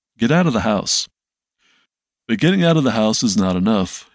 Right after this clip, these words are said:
You need to identify a subject you are interested in and go participate in that subject. It does not matter what it is. Gardening, martial arts, dog sports, shooting sports, homesteading, crochet.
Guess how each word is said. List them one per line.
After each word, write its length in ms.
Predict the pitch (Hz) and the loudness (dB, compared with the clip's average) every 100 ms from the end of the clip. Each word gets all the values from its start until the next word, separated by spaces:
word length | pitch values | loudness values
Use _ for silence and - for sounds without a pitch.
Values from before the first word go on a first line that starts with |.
| _ | _
You 60 | 107 | 0
need 160 | 117 127 | 2 2
to 120 | 143 | 0
identify 600 | 104 123 131 123 113 107 | 0 0 0 -2 -2 0
a 100 | 104 | 0
subject 480 | - 107 92 92 - | -2 -2 -2 -4 -2
you 120 | 95 | 0
are 60 | |
interested 500 | 95 131 120 98 98 | 0 0 -2 -2 -2
in 240 | 90 90 98 _ _ _ - | 0 0 -2 _ _ _ -4
and 100 | 120 | 0
go 140 | 147 | 0
participate 640 | - 131 165 135 - 110 | -2 -4 -2 -2 -2 -2
in 160 | 107 104 | -2 -2
that 180 | 101 98 | -2 -2
subject. 520 | - - - 55 - _ _ _ _ _ _ _ _ _ _ _ _ _ | -4 -4 -8 -10 -12 _ _ _ _ _ _ _ _ _ _ _ _ _
It 80 | 123 | -2
does 200 | 127 113 | 0 2
not 120 | 123 | 2
matter 320 | 117 135 117 | 2 2 2
what 160 | 104 101 | 0 -2
it 140 | 101 | -2
is. 380 | 117 104 - - - _ _ _ _ - | -2 -2 -2 -4 -6 _ _ _ _ -6
Gardening, 480 | 107 107 110 110 107 | -2 0 2 2 0
martial 340 | 95 90 - | -2 -4 -2
arts, 540 | 139 156 - - - - _ | -2 -2 -2 -4 -4 -8 _
dog 280 | 117 120 117 | -2 -2 -2
sports, 460 | - 127 120 - | -4 -2 -2 -4
shooting 420 | - - 117 110 | -8 -2 0 2
sports, 460 | 104 - 113 107 - | 0 -2 -2 -2 -2
homesteading, 640 | 113 110 - 113 110 107 95 _ _ _ _ | 0 0 0 0 0 0 -2 _ _ _ _
crochet. 500 | 123 123 151 139 - | -2 0 0 -2 -4